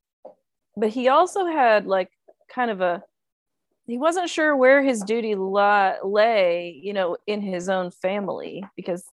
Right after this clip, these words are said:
he was very confused about exactly how he felt about the whole benefactor and the circumstances that surrounded all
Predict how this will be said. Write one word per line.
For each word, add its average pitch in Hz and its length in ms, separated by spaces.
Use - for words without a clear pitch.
he 214 60
was 202 120
very 208 200
confused 180 420
about 170 200
exactly 180 680
how 208 320
he 202 180
felt 185 480
about 170 400
the 185 80
whole 185 420
benefactor 180 800
and 175 240
the 170 100
circumstances 214 840
that 185 160
surrounded 185 480
all 170 180